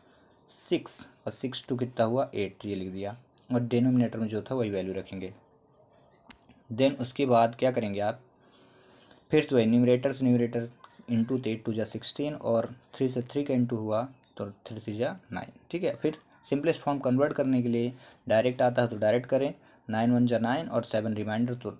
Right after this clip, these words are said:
सेवन upon नाइन हुआ। Otherwise आप क्या करें, एक काम कर सकते हैं कि सिक्सटीन में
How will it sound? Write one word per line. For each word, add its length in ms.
सेवन 260
upon 300
नाइन 220
हुआ। 320
Otherwise 500
आप 160
क्या 120
करें, 260
एक 180
काम 140
कर 160
सकते 280
हैं 100
कि 60
सिक्सटीन 500
में 320